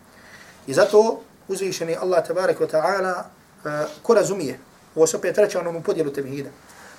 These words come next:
ko razumije kakva je bila vjera mušrika Arapa u vremenu objave Kur'ana, razumit će veliki broj stvari koje su vezane za tevhid i širk. I stvari vezane za novotariju.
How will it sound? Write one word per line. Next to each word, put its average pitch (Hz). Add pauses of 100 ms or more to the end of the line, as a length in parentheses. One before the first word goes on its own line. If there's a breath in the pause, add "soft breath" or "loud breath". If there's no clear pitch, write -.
(120 loud breath)
ko 254
razumije 208
kakva 214
je 170
bila 185
vjera 165 (160)
mušrika 165
Arapa 127
u 147
vremenu 180
objave 165
Kur'ana, 185 (760 soft breath)
razumit 180
će 165
veliki 190
broj 180
stvari 190
koje 160
su 165
vezane 156
za 135
tevhid 135
i 123
širk. - (540)
I 143
stvari -
vezane 143
za 131
novotariju. 127